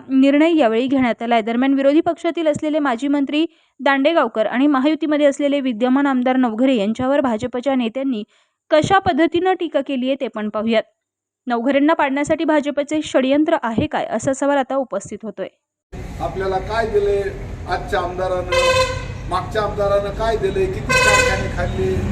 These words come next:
Speaker 2: हेच सांगायचं. आता येऊन जाऊन मला सांगा, इथं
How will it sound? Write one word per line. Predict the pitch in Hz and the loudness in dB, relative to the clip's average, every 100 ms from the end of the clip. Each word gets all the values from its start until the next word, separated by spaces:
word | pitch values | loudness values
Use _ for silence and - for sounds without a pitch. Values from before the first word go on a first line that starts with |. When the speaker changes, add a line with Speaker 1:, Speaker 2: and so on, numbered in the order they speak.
| - 208 - - - - - - - - - - - - - - - | -4 -4 -4 -4 -4 -6 -6 -4 -4 -4 -4 -4 -4 -4 -4 -4 -2
Speaker 2:
हेच | - 330 - | -2 -2 0
सांगायचं. | 277 254 240 - - - - - - - - - - - - - - - - - - - - - - - - - - - - | 0 0 -2 -2 -4 -6 -8 -8 -8 -10 -10 -10 -10 -10 -10 -10 -10 -10 -10 -8 -10 -8 -8 -8 -8 -6 -6 -6 -6 -6 -6
आता | 208 294 302 - - - - - - - | -2 0 0 -2 -6 -8 -10 -10 -8 -4
येऊन | 269 285 277 | -2 -2 2
जाऊन | 262 277 | 4 4
मला | 269 254 254 | 2 0 -2
सांगा, | 233 233 254 | -4 -4 -4
इथं | 233 - | -4 -4